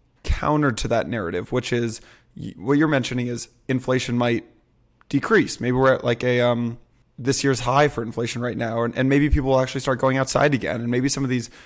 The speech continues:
communities will, uh, almost, like, disform, uh, from what we've been seeing in covid. And so these are kind of, like,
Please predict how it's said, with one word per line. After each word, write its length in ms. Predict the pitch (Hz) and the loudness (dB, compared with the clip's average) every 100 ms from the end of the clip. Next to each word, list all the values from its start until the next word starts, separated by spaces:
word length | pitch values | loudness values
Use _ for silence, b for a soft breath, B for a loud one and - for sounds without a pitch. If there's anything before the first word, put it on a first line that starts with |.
| B | B
communities 640 | - 143 151 139 127 123 | -2 2 2 2 0 0
will, 320 | 120 120 120 - b b b | 0 -2 -2 -8 b b b
uh, 340 | - 120 120 113 - _ _ - | -2 0 0 -2 -8 _ _ -8
almost, 240 | 127 131 131 | -2 0 0
like, 360 | 117 - _ | -2 -6 _
disform, 760 | - 160 - 156 190 139 - 127 - | -2 -2 -2 -2 -2 -4 -6 -16 -2
uh, 340 | 123 123 120 - - | 2 2 0 -4 -6
from 180 | 143 | 0
what 140 | 135 123 | 2 2
we've 120 | 123 | 2
been 120 | 131 | 0
seeing 180 | 113 127 | -2 -2
in 100 | 120 | -2
covid. 380 | - 120 110 113 | 0 0 0 -4
And 100 | 120 | -2
so 120 | 143 | 0
these 180 | 151 165 | 0 -2
are 60 | |
kind 140 | 156 139 | -2 -2
of, 60 | |
like, 240 | 123 120 | 0 -2